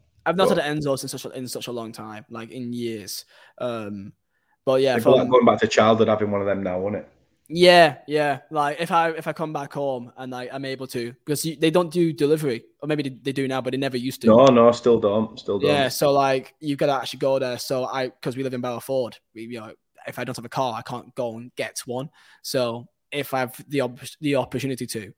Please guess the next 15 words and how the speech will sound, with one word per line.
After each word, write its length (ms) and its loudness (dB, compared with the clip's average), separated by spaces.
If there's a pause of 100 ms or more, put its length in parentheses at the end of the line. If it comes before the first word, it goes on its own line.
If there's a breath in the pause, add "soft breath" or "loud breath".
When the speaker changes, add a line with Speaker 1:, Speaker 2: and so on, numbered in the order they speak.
(380)
Speaker 1:
then 480 -6 (400)
yeah, 140 -10
get 200 -12
Enzo's. 480 -14 (300)
And 400 -12 (560)
next 220 6
time 120 6
I'm, 220 4
I'm 140 2
in 140 2
Burnley, 460 2
next 280 -6
time 200 -4
I'm 120 -6
back, 380 -10